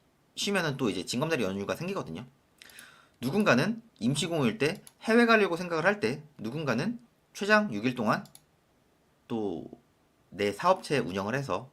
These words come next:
누구보다 또 많은 돈을 벌겠죠. 예. 누가 어떻게 하느냐에 따라서 돈을 벌고 안 벌고가 차이가 많이 나고요. 경기는 항상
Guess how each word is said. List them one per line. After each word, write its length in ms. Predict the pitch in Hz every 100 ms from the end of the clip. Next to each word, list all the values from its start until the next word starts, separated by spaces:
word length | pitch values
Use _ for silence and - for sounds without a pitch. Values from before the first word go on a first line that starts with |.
| -
누구보다 460 | - - 127 131
또 80 | 135
많은 280 | 92 87 101
돈을 360 | 87 82 127 - _ _
벌겠죠. 520 | - 92 156 - - - _
예. 140 | 85 - _ _ _ _ _ _ _ _ _ - - - - - - _
누가 440 | 90 110 143 151 -
어떻게 600 | 92 143 - 143 151 -
하느냐에 480 | - 165 175 175 143
따라서 540 | 175 143 151 151 - - _
돈을 460 | - 104 127 117 69 - - _ _ _ _ _
벌고 300 | - 104 120
안 140 | 92 90
벌고가 280 | 110 104
차이가 300 | 104 180 185
많이 180 | 90 92
나고요. 440 | 123 80 87 123 - - _ _ -
경기는 760 | - 135 170 180 127 123 104 - _ _ _
항상 640 | - 202 196 208 208 208